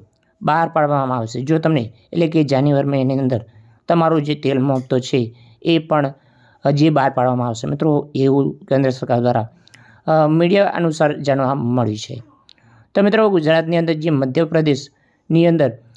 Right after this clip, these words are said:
અ, જે રાજ્ય સરકાર દ્વારા જે ખેડૂતોને ચાર હજાર મળે છે, એ હવે ગુજરાતની અંદર પણ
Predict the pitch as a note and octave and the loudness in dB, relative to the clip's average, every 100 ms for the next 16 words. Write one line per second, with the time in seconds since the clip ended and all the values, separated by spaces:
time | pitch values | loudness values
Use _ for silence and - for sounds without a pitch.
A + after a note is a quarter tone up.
0 | _ _ - D#3+ D#3 E3 D#3 D3 D#3 D#3 | _ _ 0 2 2 2 2 0 0 -2
1 | D3+ D3+ C#3+ C#3+ D3 C#3+ C3+ C#3+ C#3 C#3+ | -2 0 2 2 0 -2 -2 -2 0 0
2 | C3 C3 B2+ B2+ B2+ B2+ D3+ D3+ B2+ A2+ | 0 0 0 2 2 2 0 -2 -4 -6
3 | _ _ _ _ - F#3+ F#3 F3 E3 C#3+ | _ _ _ _ -2 2 4 4 0 0
4 | C#3+ D3 E3 D#3+ D#3 D#3+ E3 C3 | 0 0 -2 0 0 0 -2 -4